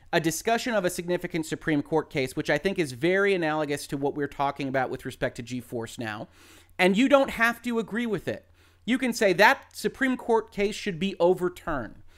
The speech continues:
But when we talk about these issues, we talk about what the landscape of the law is right now. And so,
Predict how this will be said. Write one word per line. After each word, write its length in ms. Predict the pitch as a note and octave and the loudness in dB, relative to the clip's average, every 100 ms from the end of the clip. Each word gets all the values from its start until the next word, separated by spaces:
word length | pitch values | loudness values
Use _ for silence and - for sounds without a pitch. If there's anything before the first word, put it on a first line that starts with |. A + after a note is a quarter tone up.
| - - | -20 -4
But 120 | G3 | 2
when 140 | G#3+ A3 | 4 2
we 100 | A3 | 0
talk 280 | E3 A#3 A#3+ | 2 2 2
about 320 | A3+ G#3+ G#3+ | 2 2 0
these 220 | G3+ D#3+ | -6 -6
issues, 540 | A3 A#3 - C3 A#2+ - - - _ | -6 -6 -2 -4 -4 -10 -20 -20 _
we 160 | E3+ G#3 | -2 -2
talk 300 | - B3 C4+ | 2 2 6
about 240 | A#3+ G#3 | 4 4
what 120 | G#3 | 2
the 60 | G#3 | 2
landscape 720 | D#3+ D#3 F#3 G3+ - F#3 E3+ | 0 0 0 -2 -2 -2 2
of 160 | E3 D3+ | 2 2
the 100 | C#3+ | 2
law 260 | C#3+ D3 | 4 4
is 260 | D3 D3 B2 | 4 2 0
right 280 | C3 C3 A#2 | -2 -4 -6
now. 340 | A2 F#2+ - _ _ _ _ - | -10 -10 -14 _ _ _ _ 0
And 160 | D#3+ D#3 | 2 4
so, 340 | G3 F3 | 6 4